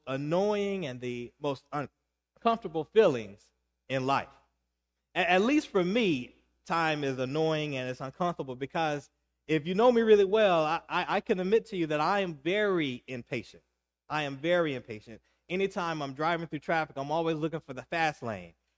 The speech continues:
and I'm always looking for that shortcut. And Miss Ebony gets on to me sometimes. She was like, "Your shortcut done turned into a long cut. What should have took five minutes is taking a little bit longer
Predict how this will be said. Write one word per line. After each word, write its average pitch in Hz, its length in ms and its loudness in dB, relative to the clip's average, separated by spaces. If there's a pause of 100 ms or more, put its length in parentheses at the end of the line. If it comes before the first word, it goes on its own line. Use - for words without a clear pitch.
(120)
and 135 120 -4
I'm 147 100 -2
always 170 300 2
looking 165 160 -4
for 147 160 -10
that 135 180 -2
shortcut. 143 560 -2 (440)
And 156 80 0
Miss 160 160 -2
Ebony 180 300 0
gets 190 240 -2
on 190 80 -2
to 185 60 -4
me 160 100 -4
sometimes. 147 540 -6
She 180 100 -2
was 160 80 -2
like, 147 180 -2 (460)
"Your 208 180 4
shortcut 220 680 -2
done 156 120 -6
turned 202 280 0
into 180 280 2
a - 20 2
long 208 360 2
cut. 110 260 -2 (1040)
What 202 220 6
should 269 200 2
have 247 120 6
took 226 280 6 (180)
five 262 340 2
minutes 151 540 -4
is 165 100 -10
taking 185 240 0
a 180 40 4
little 190 120 4
bit 190 120 0
longer 185 580 2